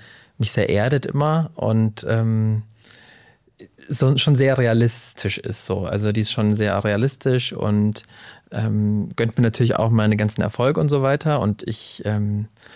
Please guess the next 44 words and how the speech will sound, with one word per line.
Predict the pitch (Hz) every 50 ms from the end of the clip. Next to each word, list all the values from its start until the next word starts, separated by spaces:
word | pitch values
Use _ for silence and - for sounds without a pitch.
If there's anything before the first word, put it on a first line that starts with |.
| - -
hab | - 113 -
auch | - 113
meine | 120 117 113
Momente, | 113 110 117 123 120 117
wo | 117
ich | 104
mir | 110 117
denk, | 110 107 110 104 -
„Ach, | 107 - - -
geil | - 117 113 120 120 110
und | - 123 120 - -
cool | 143 135 135 123
und | 113 113 110 117
das | 113
ist | 113 113 - -
alles | - - 117 113 -
so | 120
toll.“ | 113 - - 120 127 143 151 165 - - - - - - -
Aber | - 113 113 113
gleichzeitig | 107 110 120 123 - 143 127 113
denk | - 127 120
ich | 120 117
mir | 131 123 -
auch | 117 117
wieder, | 127 123 120 120 117 120 120 120 120 - -
ähm, | - 113 113 113 110 110 113 110 113 117 - - _ _ _ _ - - -
ich | - - -
bin | - 123 107
dankbar | 117 117 123 - - 143
dafür | 131 139 135 - - - 143 147 147 143 139 -
und | - 104 113 113 113 113 - - - - - _ - - - - - -
ich | - -
hab | -
auch | - 104
dafür | - 117 - - 110
gearbeitet | 104 - - 120 135 139 143 143 143 139 - - 143 139 135 135 135 - - - -
und | - 107 113 113 113 113 113 113 110 - - -
es | - 107 - -
kann | - 123 -
auch | 104 110
morgen | 117 117 110 113 117 117 117 117 117
wieder | 120 117 110
vorbei | - 113 117 104 113 110
sein. | 101 104 95 90 95 107